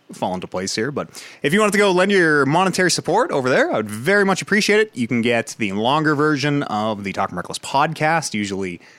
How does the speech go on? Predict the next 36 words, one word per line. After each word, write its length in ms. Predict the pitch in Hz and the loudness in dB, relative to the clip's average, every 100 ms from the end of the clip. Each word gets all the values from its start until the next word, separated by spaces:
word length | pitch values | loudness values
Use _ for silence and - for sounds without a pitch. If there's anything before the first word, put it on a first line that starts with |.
| - | -16
twenty 180 | - 107 | -6 -6
to 80 | 87 | -4
thirty 240 | 101 95 | -4 -4
minutes, 380 | 92 107 - - | -4 -6 -6 -10
extra 300 | - - - | -8 -10 -10
talk, 460 | - 135 135 - - | -4 0 0 -4 -10
extra 340 | - - - | -8 -10 -8
banter, 640 | - 135 143 - 139 135 131 - - _ - | -2 0 0 0 0 0 -2 -6 -20 _ -6
sometimes 360 | 131 147 82 | -4 -4 -6
more. 460 | 95 104 143 85 - - - - _ - | -6 -4 -4 -6 -12 -18 -20 -20 _ -10
And 100 | 92 | -8
you 80 | 98 | -4
can 160 | 98 | -4
get, 400 | 92 90 85 - | -2 -2 -4 -6
uh, 180 | 98 80 | -6 -4
the 160 | 80 - | -8 -6
anime 320 | 95 107 85 | -4 -2 -6
podcast. 640 | - 107 143 151 170 170 | -4 -2 -2 -2 0 0
You 60 | 139 | 0
can 80 | 143 | 0
get 100 | 165 | 0
everything. 340 | 185 139 92 151 | 0 0 -2 -2
Every 260 | 165 196 | 0 0
single 220 | - 180 | 0 -2
piece 160 | 170 160 | -2 -4
of 60 | 143 | -2
Patreon 360 | 156 151 131 | -2 0 -2
content 540 | - 143 156 190 202 - | -2 -2 0 0 -2 -2
is, 480 | 110 110 110 98 110 | -2 0 0 0 -2
uh, 80 | |
yours 320 | 101 107 123 120 | -2 0 -2 -4
for 120 | 117 | -2
five 220 | 123 123 | 0 0
dollars 280 | 117 110 92 | 0 0 -2
a 20 | |
month. 340 | 85 - - | -6 -16 -20